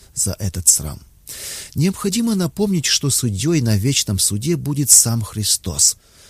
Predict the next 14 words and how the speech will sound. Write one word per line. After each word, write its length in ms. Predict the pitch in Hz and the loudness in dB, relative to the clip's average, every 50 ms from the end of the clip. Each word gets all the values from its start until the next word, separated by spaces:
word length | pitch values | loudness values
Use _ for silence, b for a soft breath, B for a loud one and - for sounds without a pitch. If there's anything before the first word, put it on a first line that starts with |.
| b b b | b b b
тот 260 | - 170 175 - - | -2 -2 -2 -2 -2
единственный 600 | 107 123 127 123 175 208 208 - - 156 165 165 | -4 -4 -2 -2 -2 -2 0 0 0 0 0 0
Спаситель 720 | 151 - - - 147 131 - - 165 151 - - 117 104 | 0 0 0 0 2 4 4 4 2 2 0 0 2 2
мира, 380 | 104 117 165 196 180 151 135 120 | 2 2 2 2 2 2 2 0
которого 580 | - - 110 - - 135 131 123 120 117 117 | 0 -2 -2 -2 0 0 0 0 0 0 -2
гордые 440 | 110 107 131 139 123 101 98 101 90 | 0 0 0 0 0 0 0 0 0
грешники 680 | 82 113 139 175 160 - - 107 87 - - 76 71 - - | 0 0 0 0 0 0 0 0 -2 -4 -6 -8 -10 -10 -8
две 200 | - 90 107 98 | -6 -4 -4 -4
тысячи 460 | - - 180 175 - 160 - - 139 | -2 -2 -2 -2 -2 -2 -2 -2 -2
лет 200 | 120 127 120 - | -2 -2 -4 -2
назад 460 | 110 104 92 - - 135 139 139 - | -2 0 2 4 4 2 2 -2 -4
осудили 460 | 113 107 - - 98 92 110 110 98 | -2 -2 -2 -2 -2 -2 -2 -2 0
на 160 | 95 92 92 92 | 0 -2 -4 -4
казнь 460 | - - 131 139 135 127 135 123 107 | -4 -2 -2 0 0 0 -2 -2 -4